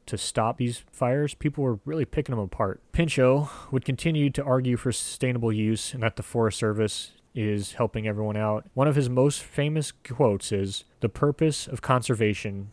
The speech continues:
is the greatest good for the greatest number of people now and in the future. It's not about immediate satisfaction, but it's about preserving the land for Americans through time." And he, like I said, was in the middle.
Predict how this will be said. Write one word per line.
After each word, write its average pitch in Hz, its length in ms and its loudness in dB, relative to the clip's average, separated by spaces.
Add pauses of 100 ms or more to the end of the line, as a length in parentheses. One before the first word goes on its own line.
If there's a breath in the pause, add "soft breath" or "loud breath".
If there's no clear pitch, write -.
(220)
is 104 160 -2
the 113 100 2
greatest 117 460 0
good 107 500 4
for - 180 -8
the 101 120 0
greatest 110 400 2
number 120 260 0
of 127 100 -2
people 101 520 -2 (100)
now 117 600 0 (220)
and 113 360 0
in 113 180 -6
the 110 80 -2
future. 113 520 -8 (260)
It's - 180 2
not 117 240 2
about 139 360 4
immediate 117 460 0
satisfaction, 101 840 -4 (100)
but 110 120 2
it's 104 160 2
about 104 280 0
preserving 120 640 0
the 113 100 0
land 101 460 -4 (200)
for 117 300 2
Americans 104 840 -4 (180)
through 107 240 0
time." 104 480 -6 (160)
And 123 180 4
he, 139 680 2
like 117 160 0
I - 20 4
said, 113 240 2
was 110 120 2
in 113 100 -2
the 110 60 -2
middle. 104 400 -2